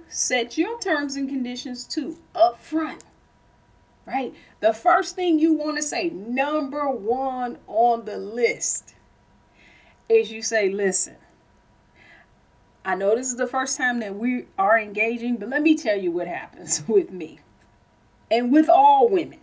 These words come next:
just so you know." The more and more we engage with you, uh, through sexual intercourse,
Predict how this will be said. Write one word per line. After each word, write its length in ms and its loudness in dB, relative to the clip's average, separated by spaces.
just 220 -6
so 140 0
you 260 8
know." 340 6
The 100 4
more 340 2
and 120 0
more 240 0
we 180 -2
engage 400 0
with 200 -14
you, 360 -12
uh, 280 -2
through 260 -12
sexual 580 -6
intercourse, 680 -2